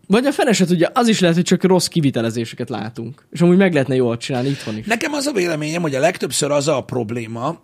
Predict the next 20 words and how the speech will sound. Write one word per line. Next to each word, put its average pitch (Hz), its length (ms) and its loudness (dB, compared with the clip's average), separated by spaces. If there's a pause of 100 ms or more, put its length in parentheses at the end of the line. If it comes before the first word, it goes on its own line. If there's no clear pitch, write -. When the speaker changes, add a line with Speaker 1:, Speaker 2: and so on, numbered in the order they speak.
Speaker 2:
hogy, 123 560 -4
hogy 123 380 -4 (160)
és - 280 -4 (280)
nem, 240 240 -6
én 214 120 -6
nem, 226 160 -6
én 208 100 -10
nem 202 300 -4
károztatom 139 560 -4
őket, 139 440 -6
mert, 131 460 -12
mert 123 160 -10
nyilván 131 440 -4
nehéz 156 420 2
dolog, 110 420 -6
ö, 104 240 -10 (120)
ez 113 180 -6
az 123 100 -4
egész 131 240 -2
szórakoztatás. 101 920 -6